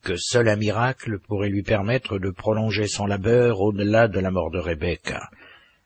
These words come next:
Mais sa concentration d'esprit lui dispensa le calme dont elle avait besoin pour se faire à l'idée d'une éventuelle frustration.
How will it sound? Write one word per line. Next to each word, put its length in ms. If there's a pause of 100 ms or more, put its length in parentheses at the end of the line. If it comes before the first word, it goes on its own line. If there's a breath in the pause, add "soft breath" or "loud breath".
Mais 80
sa 140
concentration 680
d'esprit 380
lui 160
dispensa 580
le 120
calme 480
dont 220
elle 200
avait 220
besoin 600
pour 180
se 120
faire 280
à 60
l'idée 360
d'une 220
éventuelle 600
frustration. 800